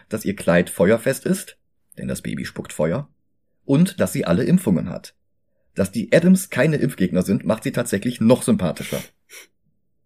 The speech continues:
Mit Wednesday und Pugsley versucht sie Kontakt zu knüpfen, indem sie sie fragt, ob sie nicht manchmal gerne immer noch bloß zu zweit wären.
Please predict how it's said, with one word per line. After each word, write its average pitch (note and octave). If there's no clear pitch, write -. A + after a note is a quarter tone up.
Mit F#2+
Wednesday E3
und G#2
Pugsley A#2
versucht G2+
sie F#2+
Kontakt F#2+
zu G2+
knüpfen, G2
indem F#2+
sie G2
sie G#2
fragt, E2+
ob F#2
sie -
nicht A2+
manchmal A2
gerne F2+
immer D3+
noch G#2+
bloß D2+
zu F2+
zweit D#2+
wären. G2+